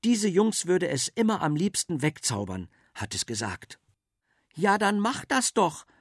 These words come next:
wenn du alles kannst, was du willst", hat Kai gerufen. Es machte Puff und er war weg.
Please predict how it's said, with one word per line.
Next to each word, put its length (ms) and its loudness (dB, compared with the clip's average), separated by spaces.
wenn 180 2
du 100 2
alles 360 0
kannst, 360 -2
was 180 0
du 160 2
willst", 440 2
hat 200 -4
Kai 220 -2
gerufen. 600 -2
Es 180 -4
machte 300 -4
Puff 400 -2
und 160 -6
er 180 -4
war 160 -4
weg. 320 -8